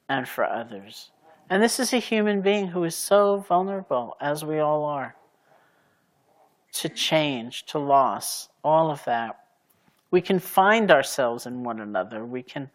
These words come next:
have that fundamental sense of connection. It's like the Dalai Lama saying, "I've never met anyone I consider a stranger."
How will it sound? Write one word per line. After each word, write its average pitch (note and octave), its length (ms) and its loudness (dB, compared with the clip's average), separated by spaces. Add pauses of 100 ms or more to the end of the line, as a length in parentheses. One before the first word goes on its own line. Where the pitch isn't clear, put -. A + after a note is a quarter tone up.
(340)
have E3+ 320 6
that D#3 240 6
fundamental D#3 760 2
sense C#3 420 -6
of C3+ 180 -12
connection. B2+ 560 -8
It's - 180 -6
like D3 220 6
the D3 60 -4
Dalai D3 320 6
Lama D3 400 4 (400)
saying, D#3 340 4
"I've D3+ 140 6
never E3+ 240 6
met F3 240 6
anyone D#3 360 4
I C#3+ 80 4
consider C#3 560 -2
a - 80 2
stranger." B2+ 640 -6